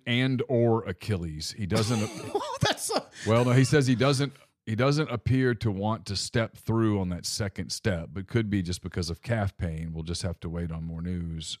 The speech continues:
Speaker 1: Uh,
Speaker 2: You can't do that to me. That's playing with my emotions. You can't go calf strain to Achilles tear. One, he needs a Gatorade. The other <laughs> one, he's out for a year. That's, come on, man. That's, that's,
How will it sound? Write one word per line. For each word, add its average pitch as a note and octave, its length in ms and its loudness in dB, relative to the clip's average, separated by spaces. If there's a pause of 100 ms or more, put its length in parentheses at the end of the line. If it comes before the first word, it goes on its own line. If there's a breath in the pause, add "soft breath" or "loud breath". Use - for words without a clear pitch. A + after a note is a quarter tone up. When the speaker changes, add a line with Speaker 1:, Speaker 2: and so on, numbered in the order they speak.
Speaker 1:
Uh, D#2 680 -10 (460)
Speaker 2:
You C#4+ 80 0
can't G3+ 240 -2
do G3 160 -2
that C#3+ 220 -2
to C3+ 140 0
me. A2+ 80 -2
That's C3+ 160 0
playing F3+ 280 2
with C#3+ 100 2
my B2+ 200 2
emotions. G#2 480 0
You B2 80 0
can't E3 280 -2
go C#3 220 2
calf C3+ 320 0
strain B2+ 580 0
to A2+ 200 0
Achilles A2 500 -2
tear. G2 340 -4 (320 soft breath)
One, F3 320 2
he D#3 140 4
needs C#3 320 0
a B2+ 60 -2
Gatorade. A#2 760 0
The B2+ 160 0
other C#3+ 160 4
<laughs> G#2+ 100 -2
one, C3+ 140 2
he's A#2+ 200 2
out C3 200 -2
for G#2 140 -6
a F#2 60 -8
year. F2 300 -12 (1200)
That's, C#3 320 -4
come A3+ 220 0
on, F#2+ 180 -8
man. A#2 260 -4
That's, E3+ 260 -2
that's, - 480 -8